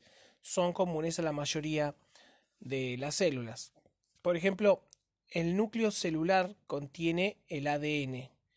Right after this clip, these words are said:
El plano genético para la reproducción celular, el retículo endoplasmático, em, asume un papel clave en la síntesis de proteínas.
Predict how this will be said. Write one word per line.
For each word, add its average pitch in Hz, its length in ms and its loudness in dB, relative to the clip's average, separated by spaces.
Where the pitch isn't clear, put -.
El 160 240 -2
plano 226 480 2
genético 180 920 -2
para 156 180 2
la 151 100 2
reproducción 156 520 -2
celular, 165 640 0
el 151 160 -6
retículo 170 500 -2
endoplasmático, 160 1080 -2
em, 135 1080 -4
asume 185 380 2
un 180 100 0
papel 175 260 2
clave 180 380 4
en 165 100 0
la 143 120 -2
síntesis 170 680 -4
de 143 140 -6
proteínas. 131 880 -6